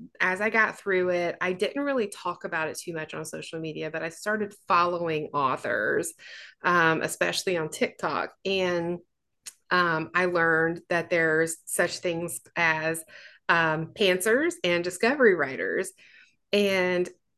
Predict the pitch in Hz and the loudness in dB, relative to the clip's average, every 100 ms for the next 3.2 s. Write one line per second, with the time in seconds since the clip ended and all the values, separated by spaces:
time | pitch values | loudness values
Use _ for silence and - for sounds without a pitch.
0 | _ 170 185 208 247 277 240 214 190 185 | _ 4 6 6 6 4 6 6 2 2
1 | 190 214 175 160 151 - 165 180 180 - | 0 2 2 2 2 0 -4 0 0 0
2 | - 247 226 170 160 180 - 190 180 165 | 0 2 4 4 2 0 2 6 6 4
3 | 170 | -2